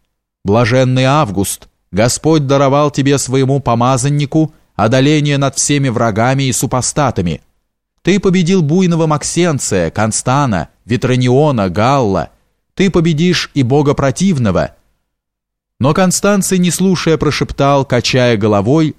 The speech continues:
с бессмысленной улыбкой: «Значит, нет бога. Если только все это правда, значит, бога нет, я один. Пусть кто-нибудь осмелится сказать, что он есть, когда творятся такие дела на земле.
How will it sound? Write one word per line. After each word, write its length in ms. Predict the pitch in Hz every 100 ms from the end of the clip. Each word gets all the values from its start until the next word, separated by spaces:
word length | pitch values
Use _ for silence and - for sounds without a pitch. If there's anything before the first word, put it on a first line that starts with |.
| _
с 120 | 95
бессмысленной 760 | 98 123 120 127 - 123 117
улыбкой: 600 | 117 113 113 98 - 76 - _ _ _ _ _
«Значит, 600 | 87 87 113 120 - 104
нет 320 | 127 139 113
бога. 480 | 85 107 101 82 67 _ _ _ _ _ _ 85
Если 420 | 95 139 135 139
только 280 | 147 139 139
все 200 | - 143
это 180 | 135
правда, 480 | 120 135 147 131 147
значит, 460 | 113 123 131 - 117
бога 360 | 101 135 127
нет, 380 | 127 127 98 - _
я 280 | 87 113 117
один. 440 | 117 104 117 82 - _ _ _ _ _ -
Пусть 340 | 208 185 -
кто-нибудь 480 | - 151 143 135 135
осмелится 580 | 127 139 143 135 - 127
сказать, 460 | - 120 131 131
что 180 | - 131
он 120 | 127
есть, 500 | 113 127 113 - - _ _ -
когда 320 | 107 101 -
творятся 560 | 107 117 131 123 -
такие 320 | 120 113 127 117
дела 280 | 120 120
на 100 | 113
земле. 460 | 101 107 101 101